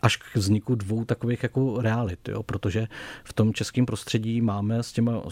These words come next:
sociodemografickýma skupinama spojený i, dejme tomu, nějaký typy politických orientací a podobně. Eh, takže čím dál tím víc ty lidé,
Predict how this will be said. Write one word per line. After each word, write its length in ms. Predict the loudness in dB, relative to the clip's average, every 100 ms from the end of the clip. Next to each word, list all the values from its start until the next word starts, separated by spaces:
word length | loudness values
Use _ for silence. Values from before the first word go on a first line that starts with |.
| -10 -6
sociodemografickýma 920 | -4 0 2 2 2 -2 -2 0 0
skupinama 420 | 0 -2 0 0 -2
spojený 520 | 0 2 2 2 0
i, 60 |
dejme 180 | -2 -2
tomu, 120 | 0
nějaký 220 | -2 -2 -2
typy 200 | -2 0
politických 520 | -2 -4 -2 -2 0
orientací 540 | 0 0 -2 -2 -2
a 80 | 0
podobně. 480 | 0 0 0 -2 -6
Eh, 640 | -12 -12 -12 -2 0 2
takže 260 | 0 -2 -2
čím 220 | 0 0
dál 160 | 0
tím 180 | 0 0
víc 240 | 0 -4 -2
ty 80 |
lidé, 400 | 0 2 0 -2